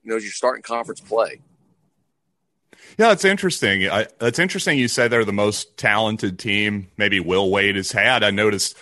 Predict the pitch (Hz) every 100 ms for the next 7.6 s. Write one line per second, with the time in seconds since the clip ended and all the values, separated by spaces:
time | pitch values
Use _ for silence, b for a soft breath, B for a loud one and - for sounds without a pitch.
0 | B 107 127 113 - - 107 113 113 101
1 | 104 107 110 107 - b - 101 101 107
2 | 110 110 110 107 - 107 92 - 160 165
3 | 127 135 120 104 110 104 107 92 104 95
4 | 101 104 - 110 104 101 101 - 107 101
5 | 101 110 104 104 104 107 - 110 104 101
6 | B B B 143 190 202 110 123 160 185
7 | 139 123 - 131 123 104